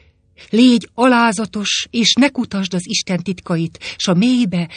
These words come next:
mérő ónod ne bocsásd. A templomot újból fölépíték, hozsannát zengtek,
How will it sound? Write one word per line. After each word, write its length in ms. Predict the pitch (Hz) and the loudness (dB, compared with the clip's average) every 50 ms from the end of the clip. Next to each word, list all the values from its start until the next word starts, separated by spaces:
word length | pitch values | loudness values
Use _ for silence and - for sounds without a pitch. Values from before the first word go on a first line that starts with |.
| - - - - | -20 -20 -10 -2
mérő 520 | - 196 240 285 294 285 262 226 226 214 196 - | 2 6 6 6 6 6 6 4 4 2 0 0
ónod 440 | 233 220 220 202 190 208 180 196 | 0 2 2 2 2 2 2 2
ne 140 | 190 233 233 | 2 2 0
bocsásd. 680 | 165 156 135 - - 151 127 110 - - - - - _ _ _ _ _ _ _ _ _ _ _ _ _ _ _ _ _ _ _ _ - | -2 -4 -8 -8 -8 -8 -8 -10 -12 -12 -14 -14 -16 _ _ _ _ _ _ _ _ _ _ _ _ _ _ _ _ _ _ _ _ -20
A 60 | - | -14
templomot 540 | - - 180 180 175 170 165 170 170 170 - | -6 -4 -2 -2 -2 0 0 0 0 0 -2
újból 380 | - 214 202 190 147 151 151 147 | -2 -2 -2 -2 -2 -4 -10 -10
fölépíték, 1120 | 135 - - 180 175 185 196 190 185 - 196 196 185 185 - 196 190 196 190 - - - - - - - - | -10 -6 -4 -2 0 0 -2 -4 -6 -6 -8 -8 -8 -8 -8 -8 -8 -8 -12 -16 -20 -20 -20 -20 -20 -20 -12
hozsannát 840 | - - 185 190 180 185 185 185 190 190 180 180 180 185 180 190 | -4 0 0 2 2 2 2 2 2 2 2 2 0 -2 -2 -6
zengtek, 760 | 180 175 190 185 180 185 180 - - 185 180 180 _ - - | -6 -6 -4 -4 -4 -4 -6 -10 -10 -10 -10 -12 _ -20 -20